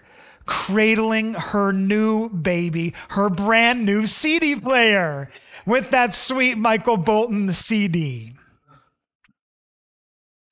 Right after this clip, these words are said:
Now, everyone, of course, got out safely. I wouldn't tell the story otherwise, <laughs> including the animals. But this, the house, of course, sustained tons of damage. There was smoke and water from the,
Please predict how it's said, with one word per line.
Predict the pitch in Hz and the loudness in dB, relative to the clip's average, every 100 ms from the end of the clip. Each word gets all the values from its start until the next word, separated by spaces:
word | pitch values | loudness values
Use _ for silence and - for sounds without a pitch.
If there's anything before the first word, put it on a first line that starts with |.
| - _ - | -20 _ -6
Now, | 170 190 - | -4 -6 -4
everyone, | 190 170 170 160 | -4 -2 -2 -4
of | 135 | -6
course, | 139 123 - | -10 -10 -6
got | 151 127 | -8 -8
out | 131 | -10
safely. | - 165 156 160 160 | -4 -4 -4 -6 -6
I | 156 | -4
wouldn't | 147 156 | -6 -6
tell | 170 160 | -4 -4
the | |
story | 165 - 185 | -4 -4 -4
otherwise, | 196 180 185 185 185 214 - - - _ - - | -2 -4 -4 -4 -4 -4 -8 -8 -12 _ -20 -12
<laughs> | - - 233 240 - | -12 -6 -4 -2 0
including | 196 - 220 226 | -2 0 0 2
the | 214 | 4
animals. | 202 202 214 226 - - - _ _ _ _ _ _ - - | 2 2 -2 -4 -10 -16 -20 _ _ _ _ _ _ -10 -4
But | 190 | 0
this, | 233 180 - | 0 0 0
the | 226 | 0
house, | 214 208 208 | 2 2 -2
of | 214 | -4
course, | 190 | -4
sustained | 190 - 190 175 | -2 0 0 0
tons | 175 | -4
of | 170 156 | -4 0
damage. | 240 240 233 226 202 165 - - - - | 2 4 2 0 -2 -4 -6 -10 -16 -12
There | |
was | 127 - | -6 -4
smoke | - 214 220 214 - - | 0 2 2 2 -4 -8
and | 143 151 175 | -6 -4 0
water | 202 208 196 202 | 2 2 0 -2
from | - 156 | -4 -6
the, | 147 | -6